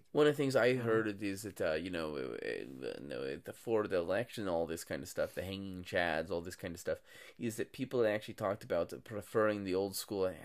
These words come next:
Speaker 1: think people referred to it in New York in nineteen thirties or whatever. I don't know exactly process. I'm, I'm not a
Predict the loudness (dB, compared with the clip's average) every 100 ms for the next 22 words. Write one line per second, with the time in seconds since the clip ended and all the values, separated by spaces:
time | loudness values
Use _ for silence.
0 | -14 -8 -4 -4 -4 -4 -2 -2 0 0
1 | -2 -4 -4 -4 0 4 6 4 0 -4
2 | -4 -6 -6 -4 -4 -6 -2 0 2 0
3 | -2 -2 -2 2 2 2 -2 -2 0 0
4 | 0 0 0 -4 -6 0 2 4 2 0
5 | 0 -2 -2 -4 -2 0 0 0 -4